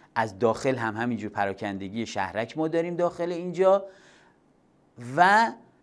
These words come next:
این طرف هم که خود ما بهشون می‌گیم اراضی هزار نهصد و چهل و هشت که خود اسرائیلی هستن و اینم نوار غزه. حتی در قصهٔ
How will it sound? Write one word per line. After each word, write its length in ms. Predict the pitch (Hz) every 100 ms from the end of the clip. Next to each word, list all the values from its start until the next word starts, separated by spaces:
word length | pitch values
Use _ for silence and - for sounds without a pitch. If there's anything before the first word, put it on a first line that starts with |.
| _
این 160 | 165 185
طرف 280 | 151 127 127
هم 120 | 120
که 100 | -
خود 180 | 151 131
ما 200 | 120 127
بهشون 240 | 131 131
می‌گیم 160 | 120 117
اراضی 340 | 110 107 113
هزار 160 | 113 107
نهصد 220 | 98 104
و 40 |
چهل 240 | 98 110 104
و 20 |
هشت 320 | 120 143 -
که 80 | 113
خود 180 | 143 147
اسرائیلی 440 | 127 - 120 123
هستن 300 | 185 214 233
و 60 | 196
اینم 200 | 170 160
نوار 200 | 135 120
غزه. 320 | 98 95 90 - _ _ _ _ - - - - _
حتی 460 | - 214 240 - 202
در 220 | 170 165
قصهٔ 420 | 165 160 - 160